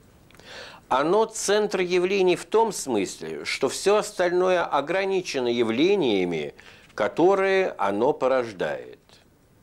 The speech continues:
Оно — возможность явлений, и благодаря ему все остальное потенциально проявляемо,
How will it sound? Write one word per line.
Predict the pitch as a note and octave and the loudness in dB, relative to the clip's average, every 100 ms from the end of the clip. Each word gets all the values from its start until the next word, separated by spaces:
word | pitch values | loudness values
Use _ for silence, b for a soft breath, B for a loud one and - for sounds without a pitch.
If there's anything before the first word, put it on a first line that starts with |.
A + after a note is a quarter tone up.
| _ _ _ _ _ _ _ _ _ _ _ _ - B B B B | _ _ _ _ _ _ _ _ _ _ _ _ -20 B B B B
Оно — | A#2+ C#3+ F#3+ G#3+ - | 0 2 2 2 0
возможность | C3 F3+ E3+ G3 G3 C3+ B2 A2+ - | -2 -2 0 2 2 2 -2 -4 -4
явлений, | B2+ B2+ A#2 F#2 D#2+ D2 C#2+ B B - | -2 0 0 0 -4 -10 -14 B B -2
и | C3 | 0
благодаря | D#3 E3 D#3 D#3+ E3 D#3+ | 2 0 0 0 2 2
ему | D3 D3+ F#3+ G3+ G2+ - | 2 2 2 2 0 -4
все | - D#3+ D#3+ | -2 2 2
остальное | - - D3 E3 G3 F#3 | 0 -2 -2 0 0 0
потенциально | - B2+ C3+ B2 - D#3+ F3 D3+ | -2 -2 -2 -2 0 2 2 -2
проявляемо, | C3+ B2 A#2+ A2 C3 E3 F#3 B2+ E2 | 0 2 4 2 2 2 2 0 -2